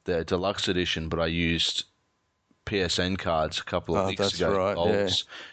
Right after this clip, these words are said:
Speaker 1: Coles had twenty percent off thirty dollar P S N cards, so I bought five of 'em. <laughs>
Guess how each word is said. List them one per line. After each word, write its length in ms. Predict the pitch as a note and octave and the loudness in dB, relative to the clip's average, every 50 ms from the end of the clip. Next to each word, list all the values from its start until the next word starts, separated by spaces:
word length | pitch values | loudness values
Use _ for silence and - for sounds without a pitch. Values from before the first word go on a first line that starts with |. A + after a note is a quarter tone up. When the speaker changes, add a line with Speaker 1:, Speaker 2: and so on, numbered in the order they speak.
| - _ | -14 _
Speaker 1:
Coles 540 | - - G2+ F#2+ G2 G2+ G2+ F#2+ F#2 - - - - | -6 -2 0 0 2 2 2 2 2 0 -2 -2 -2
had 400 | - F#2+ F2 F2 E2+ D#2+ D#2 - - - - - - - _ _ | -2 0 2 2 0 -2 -4 -8 -14 -18 -20 -20 -20 -20 _ _
twenty 260 | - - G2+ F#2+ F#2 | -4 -2 0 0 0
percent 360 | E2 E2+ - - G2 F2+ F2 | 0 0 0 0 2 2 2
off 160 | F2+ F2 E2+ - | 2 0 0 -2
thirty 340 | - - F2+ F2+ F2 F2+ F2 | -2 -2 0 0 2 2 2
dollar 340 | E2+ F2 F2 F2 E2+ E2+ - - _ _ _ _ _ _ _ | 2 2 2 2 2 0 0 -4 _ _ _ _ _ _ _
P 160 | - - G2+ F#2+ | -6 -2 0 0
S 160 | G2 F#2 - | 0 2 0
N 180 | F#2+ F2+ G2+ G#2+ | 0 0 -2 -2
cards, 380 | - A2 G2+ A2+ C3 D3 D3 | -2 0 0 0 0 0 -2
so 200 | - - G#2+ F#2+ | 0 0 2 2
I 80 | F2+ F2+ | 2 0
bought 400 | F2 E2 - F#2 F#2+ F#2 - - | 0 -2 0 0 0 0 0 -2
five 380 | - - E2+ E2 F#2 G2+ G2+ G#2 | -4 -2 0 2 2 2 2 2
of 140 | G2+ E2+ | 0 2
'em. 180 | E2 F2+ G#2+ A2+ - - - - - - - | 2 0 0 0 -4 -10 -18 -20 -20 -6 -4
<laughs> 120 | - F#3+ | -2 -2